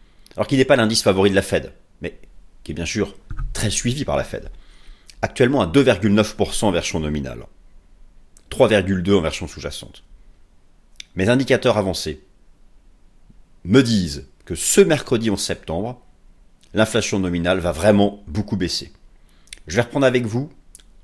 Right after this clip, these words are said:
toute la composition du C P I, et pour chacune des composantes majeures, voir les indicateurs avancés. Mieux, deuxième partie de la vidéo. Projetons-nous sur la fin d'année. Mes indicateurs avancés d'inflation me disent que la cible de la Fed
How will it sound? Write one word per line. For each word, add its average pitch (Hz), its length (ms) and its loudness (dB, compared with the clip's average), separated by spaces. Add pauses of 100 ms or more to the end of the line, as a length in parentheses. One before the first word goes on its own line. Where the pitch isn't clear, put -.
toute - 220 -6
la 131 80 2
composition 123 540 -2
du 113 100 -4
C - 160 -2
P - 140 -8
I, 69 240 -4 (520)
et - 60 -6
pour - 180 -2
chacune 175 300 -2
des 135 100 4
composantes 107 480 -2
majeures, 95 500 2 (240)
voir 104 160 2
les 98 140 2
indicateurs 90 420 -2
avancés. 82 440 -6
Mieux, 160 400 6
deuxième 139 320 2
partie - 220 -4
de 110 40 0
la 90 100 6
vidéo. 67 300 -6 (560)
Projetons-nous 180 560 6
sur 120 260 -4
la 80 100 -4
fin - 200 -6
d'année. 65 260 -10 (1400)
Mes 143 260 6
indicateurs 113 600 2
avancés 85 320 -4
d'inflation 76 480 -12 (340)
me 135 200 8
disent 101 520 0 (800)
que 92 80 -6
la 87 100 0
cible 113 360 -2
de 90 80 -2
la 90 120 0
Fed 71 380 -2